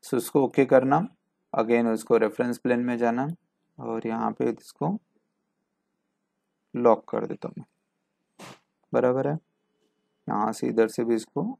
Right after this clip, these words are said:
lock कर दो, Clear? Top view में जाता हूँ, फिर से front में जाता हूँ मैं,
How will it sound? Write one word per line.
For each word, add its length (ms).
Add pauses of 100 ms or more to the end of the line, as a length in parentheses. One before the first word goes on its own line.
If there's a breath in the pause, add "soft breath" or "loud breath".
(220)
lock 340
कर 200
दो, 140
Clear? 1600 (1400)
Top 220
view 100
में 160
जाता 260
हूँ, 80
फिर 160
से 160
front 380
में 100
जाता 240
हूँ 80
मैं, 140